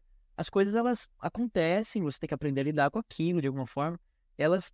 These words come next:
passariam, elas sofreriam, claro, com a perda, mas elas voltariam muito normal pro, pro eixo muito mais rápido. O problema é que elas, por não saberem,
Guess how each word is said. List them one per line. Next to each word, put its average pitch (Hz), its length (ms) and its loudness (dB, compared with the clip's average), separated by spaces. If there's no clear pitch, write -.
passariam, 208 760 0
elas 156 420 -2
sofreriam, 165 640 0
claro, 131 260 0
com 147 80 -8
a 131 60 -8
perda, 202 400 -2
mas 185 180 0
elas 175 220 0
voltariam 226 500 2
muito 285 300 -2
normal 170 460 2
pro, 139 340 -2
pro 143 180 -2
eixo 160 260 -2
muito 180 180 -4
mais 202 200 2
rápido. 170 260 2
O - 20 -2
problema 180 300 2
é 285 60 0
que 233 180 -2
elas, 208 400 0
por 262 200 4
não 294 140 -2
saberem, 226 720 2